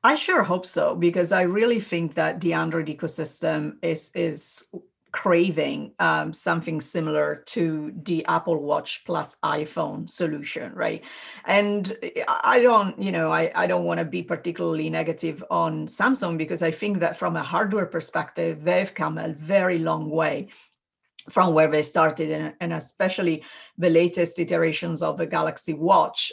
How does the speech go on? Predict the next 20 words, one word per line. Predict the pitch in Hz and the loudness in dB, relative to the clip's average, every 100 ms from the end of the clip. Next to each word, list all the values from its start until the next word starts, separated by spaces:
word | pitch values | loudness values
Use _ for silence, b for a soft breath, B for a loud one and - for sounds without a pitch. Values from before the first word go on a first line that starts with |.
| - | -2
um, | 175 165 165 165 - | 0 0 0 -4 -4
you | 180 | -2
know, | 165 | 0
have | 170 165 | 0 2
been | 175 165 | 2 0
the | |
closest | 160 - 190 165 151 | -2 0 0 -2 -4
thing | - 156 151 | -4 -4 -6
for | - 175 | -2 -2
me | 165 151 - | -2 -4 -8
to | - 170 151 - - | -4 -2 -2 -6 -6
a, | 165 | -4
an | 175 170 | -2 0
Apple | 160 - 170 | -2 -2 -4
Watch | 151 160 160 - | 0 0 0 -2
experience. | 165 - 175 170 156 - - B B B | -6 -2 0 2 0 -8 -12 B B B
What | 170 190 233 226 | 0 4 6 4
was | 202 180 | 2 2
letting | 190 190 196 - 175 165 165 - | 2 2 0 -2 -4 -2 -4 -2
down | 180 180 190 180 165 156 | 2 4 6 4 0 -4